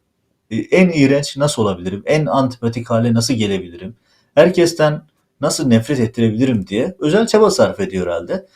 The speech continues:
Yani şu muameleye muhatap olan A K P'liler de herhalde içinden iyi şeyler söylemiyordur. Ama yazık olan, vahim olan şey şu ki bir tane milletvekili de çıkıp, "Ya siz ne yapıyorsunuz? Biz böyle tavuk gibi, koyun kovalar gibi nasıl kovalarsınız?" demedi.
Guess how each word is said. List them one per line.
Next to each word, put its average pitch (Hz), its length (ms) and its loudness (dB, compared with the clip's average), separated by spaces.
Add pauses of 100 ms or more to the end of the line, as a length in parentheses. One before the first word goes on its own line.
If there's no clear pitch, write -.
(140)
Yani 147 200 4
şu 208 160 -2
muameleye 151 520 4
muhatap 143 440 2
olan 139 160 -2
A 127 160 -2
K 135 180 -2
P'liler 135 340 2
de 117 60 2
herhalde 113 400 0
içinden 113 440 -4
iyi 117 180 0
şeyler 110 300 -2
söylemiyordur. 98 720 -10 (460)
Ama 175 460 0
yazık 190 340 2
olan, 110 360 -2 (320)
vahim 151 280 2
olan 107 220 -2
şey 110 200 -4
şu - 180 -8
ki 117 180 -4
bir 170 160 0
tane 127 200 -2
milletvekili 127 680 -2
de 104 220 -4 (300)
çıkıp, 127 440 -4
"Ya 135 140 6
siz 127 180 -4
ne 151 80 0
yapıyorsunuz? 101 600 -4
Biz 113 160 -6
böyle 123 240 2
tavuk 127 280 -2
gibi, 110 480 -4
koyun 127 260 2
kovalar 120 380 2
gibi 110 220 -2
nasıl 135 240 -2
kovalarsınız?" 147 760 -2 (120)
demedi. 127 500 0